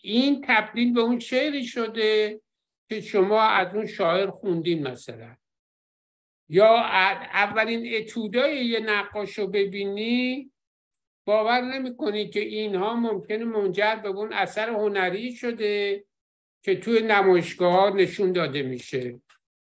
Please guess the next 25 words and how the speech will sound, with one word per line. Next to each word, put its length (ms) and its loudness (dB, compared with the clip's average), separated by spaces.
و 120 4
چون 260 6
هنرمندا 800 4
همیشه 380 0
اون 180 0
نتایج 560 2
غایی 600 2
مورد 460 -2
انتخاب 640 -4
خودشون 400 -6
رو 120 -2
نشون 400 0
می‌دن 800 -2
و 100 -2
بدجنسی 720 -2
می‌کنن، 500 -2
اون 200 -2
اتودای 680 -2
اولیه 800 -2
رو 160 -4
نشون 440 -6
نمیدن، 800 -2
اون 180 -6
ناچیکاری‌ها 1040 -2
و 420 -4